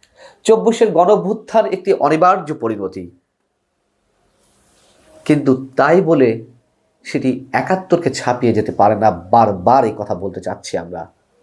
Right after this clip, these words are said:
অথচ যারা আবার চব্বিশকে নিয়ে ব্যবসা করতে চাইছেন, তারা বারবার এই কথা ভুলে যাচ্ছেন। এটি সম্ভব না, কোনো অবস্থাতেই সম্ভব না চব্বিশের উপরে একাত্তরকে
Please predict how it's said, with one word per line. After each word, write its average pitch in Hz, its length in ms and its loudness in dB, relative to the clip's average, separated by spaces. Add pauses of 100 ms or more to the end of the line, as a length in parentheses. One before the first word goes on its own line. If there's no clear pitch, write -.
(920)
অথচ 131 280 2 (680)
যারা 202 180 6
আবার 220 140 2 (100)
চব্বিশকে 240 500 -2
নিয়ে 233 180 2
ব্যবসা 202 300 -2
করতে 202 240 -2
চাইছেন, 151 360 0 (1500)
তারা 135 160 4 (100)
বারবার 107 320 2
এই 101 60 -8 (140)
কথা - 220 -16
ভুলে 117 220 -8
যাচ্ছেন। 95 340 -10 (880)
এটি 160 140 0 (100)
সম্ভব 160 340 0 (140)
না, 143 100 6 (640)
কোনো 226 200 4 (300)
অবস্থাতেই 180 580 -2
সম্ভব 107 320 -6 (120)
না 143 80 0 (480)
চব্বিশের 131 460 -2
উপরে 117 160 -2
একাত্তরকে 113 540 -4